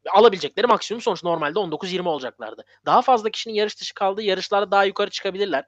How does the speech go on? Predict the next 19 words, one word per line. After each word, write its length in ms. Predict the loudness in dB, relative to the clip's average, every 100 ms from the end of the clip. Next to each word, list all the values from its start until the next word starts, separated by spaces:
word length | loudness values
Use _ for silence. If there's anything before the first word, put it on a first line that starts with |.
| _ _ -2
Ben 120 | 4
hala 300 | 4 4 2
puandan 520 | 0 -2 2 0 0
çok 220 | -2 -6 -4
uzak 220 | -8 -8
olduklarını 420 | -10 -12 -18 -16
düşünüyorum. 380 | -20 -16 -16 -16 _ _ -8
Yani 200 | -8 -8 _ _ _
on 360 | 6 6 6 -6 _ _ _ _ -10
kişinin 460 | -4 -2 0 0 2
yarışı 340 | 0 0 -4
bitirmesi 400 | -8 -8 -8 -2
lazım 240 | -2 0 0
ve 140 | 0
bunlardan 480 | 0 0 2 0 0
birinin 260 | -4 -4
Haas 300 | -2 -2 -2
olması 340 | -6 -12 -16 -8
lazım 300 | -8 -8